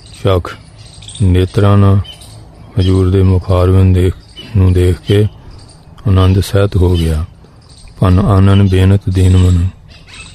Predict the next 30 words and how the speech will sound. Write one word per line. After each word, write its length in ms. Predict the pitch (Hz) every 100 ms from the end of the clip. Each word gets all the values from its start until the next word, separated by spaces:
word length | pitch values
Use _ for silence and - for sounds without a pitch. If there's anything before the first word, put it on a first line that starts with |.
| - - - - -
ਮਨ 200 | 92 92
'ਚ 80 |
ਦੀਨਤਾ 540 | 92 95 92 95 - 98
ਧਾਰ 280 | 101 98 92
ਕੇ 180 | 107
ਬੇਨਤੀ 480 | 95 92 92 92 98
ਕੀਤੀ। 400 | 95 90 - 82 76 - - - - - - -
"ਉਪਕਾਰ 520 | 98 - 95 90 95 98
ਕੇ 200 | 101 92
ਹੋ 180 | 92
ਧਰਿਓ 460 | 95 104 90 92 95
ਸੋ 200 | 92 98
ਤਨ।" 280 | - 85 82 - - - - - - - -
ਆਪ 160 | 95
ਜੀ 160 | 95 98
ਨੇ 120 | 98 95
ਪਰਪ 200 | 92 95 -
ਕਰ 180 | 104 101
ਲਈ, 240 | 101 107
ਸਰੀਰ 400 | 101 - 98 98 -
ਧਾਰਿਆ 420 | 101 90 90 87
ਹੈ 160 | 85 85
ਸਰਗੁਣ 460 | - 90 92 92
ਸਰੂਪ। 360 | 82 90 87 82 - - - - - - - - - - -
"ਉਪਦੇਸ਼ 360 | 92 95 98 101
ਦੇ 180 | 101
ਜਿਆ 160 | 98 101
ਨਿਜ 180 | 98 95
ਸਿੱਖ 400 | - 104 - -
ਕਰੋ।" 260 | 92 85